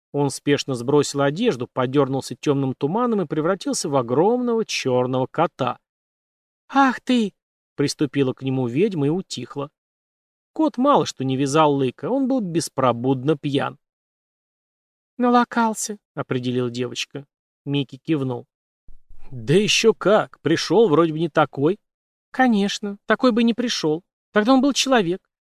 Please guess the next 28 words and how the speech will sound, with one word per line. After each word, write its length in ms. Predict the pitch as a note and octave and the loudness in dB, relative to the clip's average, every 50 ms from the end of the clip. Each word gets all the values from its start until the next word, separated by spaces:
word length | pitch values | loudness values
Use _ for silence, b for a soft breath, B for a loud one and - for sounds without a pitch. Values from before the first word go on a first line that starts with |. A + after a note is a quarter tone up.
| _ _ - | _ _ -6
А 80 | E3+ D3+ | -6 -4
сейчас 320 | - F3 - A#3+ A#3 G3+ | -4 -2 0 0 0 0
все, 140 | - - A3 | 0 -2 -4
что 160 | - - A3+ | -2 0 0
он 80 | G#3 G3+ | 2 2
выпил, 240 | C4 C#4+ - B3 | 2 0 0 -2
в 100 | G#3 - | -8 -6
коте. 420 | - - B3 A#3 - - G3 D3+ D3 | -2 -2 -2 -2 0 -2 -4 -2 0
Микки 300 | F#3 A3+ A#3 F#3 - G3 | 2 2 2 2 2 -2
у 60 | F#3 | -2
нас 240 | F3+ F#3 D#3+ - - | -2 -2 -4 -2 0
есть 200 | C4+ C#4+ - - | 0 0 0 0
в 60 | A3+ | 0
ванной 280 | G#3 G#3 G3 F#3 F#3 E3+ | 2 2 2 2 0 0
тазик?" 440 | - G3+ F3+ B2+ A2 A#2+ - _ _ _ _ _ _ _ _ _ - | 0 0 0 0 0 -6 -16 _ _ _ _ _ _ _ _ _ -8
"Вроде 360 | A#2 A#2 A#2 D3 F3+ F#3+ F#3 | -6 0 2 2 2 2 -2
был". 280 | B2+ C3 C3+ D3 E3+ _ _ _ _ _ _ _ _ _ _ - | -2 -2 -2 -2 -2 _ _ _ _ _ _ _ _ _ _ -2
"Неси 240 | A#3+ A#3+ - - A#3+ | 0 0 2 2 0
скорей. 480 | - - - A3+ G#3+ G3+ F#3 F3+ F3+ _ _ _ _ - | 0 2 0 2 2 2 0 -2 -6 _ _ _ _ -6
Не 120 | G#3+ G#3 G#3 | -2 -2 -2
бойся, 380 | F3+ D#3+ C#3+ C#3+ C3 - - | 0 0 0 0 0 -4 -8
котик, 380 | - - E3 D#3+ D3+ - E3 - | -8 -4 -4 -4 -4 -4 -8 -8
сейчас 320 | - G3+ - C4+ A#3+ - | -6 -2 0 0 0 0
мы 80 | B3 A3 | -2 -2
будем 240 | G#3+ A3+ G3+ G#3+ F#3+ | -2 -2 -4 -6 -8
тебя 200 | - G3 G#3+ G#3 | 0 0 2 2
лечить". 480 | G3+ G#3 - - - - D#3 - _ _ _ _ _ _ - | 2 0 -4 -6 -6 -6 -8 -12 _ _ _ _ _ _ 0
"Мерзавец! 880 | B3+ A#3+ A3+ A3+ G#3+ F#3+ F3 E3 F3+ G3 F#3 E3 C#3 C#3 D3 - - | 2 4 6 6 6 4 2 2 2 4 4 4 2 0 -2 -6 -10